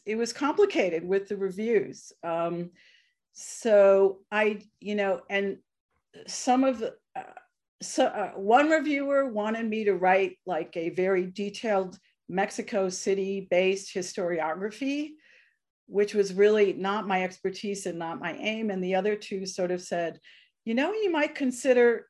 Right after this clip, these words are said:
writing this in a way that's really gonna reach a general audience." And I really went with that and, you know, went through a process of making a case for that and, and then working with all three reviewers who, you know,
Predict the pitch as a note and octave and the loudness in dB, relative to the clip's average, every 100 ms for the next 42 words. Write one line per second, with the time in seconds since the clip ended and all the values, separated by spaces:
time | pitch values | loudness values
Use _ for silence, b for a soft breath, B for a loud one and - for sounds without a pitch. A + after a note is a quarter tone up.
0 | _ G3 F#3+ G3+ G#3+ A3 G#3 G#3 A3 F#3+ | _ -4 4 4 4 0 -4 -6 -6 -2
1 | F#3 F3+ F3 E3+ - F3 G3 G3+ G3 F#3 | 2 2 2 -4 -6 0 4 4 2 -4
2 | E3 E3+ F3 E3 - E3 D#3+ D#3 - D#3+ | -6 -8 -8 -10 -8 -8 -6 -6 -2 -2
3 | E3 D#3+ E3 F#3 G#3+ G3 G3 F#3+ G#3+ G#3+ | -2 -6 -10 -8 -4 -2 0 2 4 6
4 | G#3 G#3 B B _ _ _ F#3 F3+ F#3+ | 4 2 B B _ _ _ -2 4 4
5 | A3 G#3 F#3+ G#3+ G#3+ G#3 F3 E3 _ G3+ | 4 -2 -2 -2 -2 -2 -4 -8 _ -4
6 | F3+ F3 F#3 G3 - G3 F#3+ A3 G#3 G#3 | 0 2 2 0 -2 -4 -2 -2 0 0
7 | G#3+ G3 F3+ F3+ F3 F3 F3 E3 F3+ F#3 | -2 -2 -4 -2 -2 -2 -10 -10 -12 -6
8 | A#3 G#3+ G#3+ - G3+ F#3 F3+ F3 E3 D#3 | 0 0 -2 -6 -2 0 2 0 -2 -6
9 | b b b - G#3 G#3+ G3+ G3 G#3 G#3 | b b b -4 0 2 2 4 2 2
10 | A3+ F#3+ F3+ - F#3 F#3+ - G3+ F#3 E3+ | -4 -2 -2 2 4 4 2 0 0 -6
11 | F3 F3+ D#3+ F3+ - A3+ G3 F#3+ - _ | -2 -2 -2 -6 -2 4 4 2 -6 _
12 | _ - F#3 F3+ F3 | _ -8 0 2 0